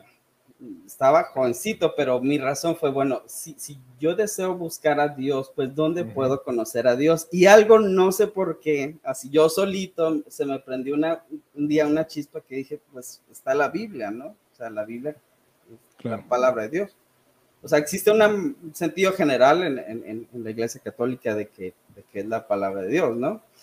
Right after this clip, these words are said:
Speaker 2: Sí, así es.
Speaker 1: Eh, mm, mm, claro que no, ni mucho menos un sentido bi-, biblicista, pero ni nada, ni, ni, pero lo está. Entonces yo empiezo a, a leer la Biblia, desde el Génesis.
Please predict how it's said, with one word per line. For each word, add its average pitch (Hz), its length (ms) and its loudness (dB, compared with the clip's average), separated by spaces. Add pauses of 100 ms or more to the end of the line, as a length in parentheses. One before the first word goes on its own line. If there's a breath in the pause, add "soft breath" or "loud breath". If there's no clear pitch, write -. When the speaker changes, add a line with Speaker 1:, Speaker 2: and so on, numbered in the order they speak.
(180 soft breath)
Speaker 2:
Sí, 196 120 2
así 156 200 0
es. - 180 -10 (160)
Speaker 1:
Eh, 120 420 0
mm, 110 260 -8 (200)
mm, 123 80 -10 (680)
claro 143 260 6
que 147 80 2
no, 123 360 0
ni 131 220 -6
mucho 127 300 -2
menos 135 320 0
un 127 80 -4
sentido 123 420 -2
bi-, 113 180 -2
biblicista, 110 720 -6
pero 104 640 0 (600)
ni 110 100 -10
nada, 123 480 4
ni, 113 160 -8
ni, 98 260 -14 (300)
pero 104 540 0 (720)
lo 110 100 -10
está. - 300 -10
Entonces 202 460 2
yo 220 120 4
empiezo 196 560 0
a, 127 120 -4
a 123 180 -2
leer 123 260 0
la 131 160 6
Biblia, 120 420 -4 (380)
desde 135 360 2
el 131 120 4
Génesis. - 840 0